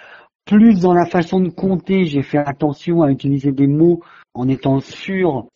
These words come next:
que les enfants comprennent. Par exemple, on a eu une discussion hier.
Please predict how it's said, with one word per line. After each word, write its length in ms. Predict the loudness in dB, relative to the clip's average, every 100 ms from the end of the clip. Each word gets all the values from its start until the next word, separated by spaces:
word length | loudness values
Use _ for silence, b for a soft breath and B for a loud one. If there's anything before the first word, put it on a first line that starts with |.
| -4
que 120 | 0
les 180 | 0 0
enfants 260 | -2 -4
comprennent. 580 | -6 -8 -4 -2 -2 -4
Par 160 | -4 -4
exemple, 320 | -2 -4 -4
on 60 | -4
a 60 |
eu 80 | -2
une 120 | -4
discussion 540 | -8 -10 -12 -10 -8 -6
hier. 360 | -4 -4 -4